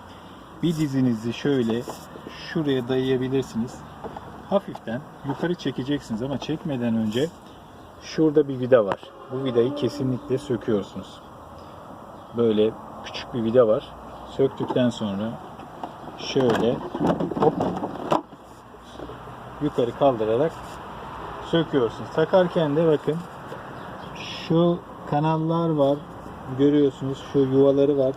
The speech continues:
tırnakları. Tırnakları önce buraya takacaksınız ama şöyle takıyorsunuz. Onu da gösterelim. Evet.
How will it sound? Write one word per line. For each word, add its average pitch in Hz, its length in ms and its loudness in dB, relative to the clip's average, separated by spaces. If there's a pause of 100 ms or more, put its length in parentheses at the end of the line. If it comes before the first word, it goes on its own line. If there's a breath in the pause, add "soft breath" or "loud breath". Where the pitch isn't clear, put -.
tırnakları. 127 540 2 (800)
Tırnakları 165 580 2 (3000)
önce 151 500 4
buraya 160 260 6
takacaksınız 165 720 4
ama 151 160 0
şöyle 156 380 2
takıyorsunuz. 110 640 0
Onu 123 160 4
da 127 40 4
gösterelim. 110 640 0 (2250)
Evet. 113 380 -2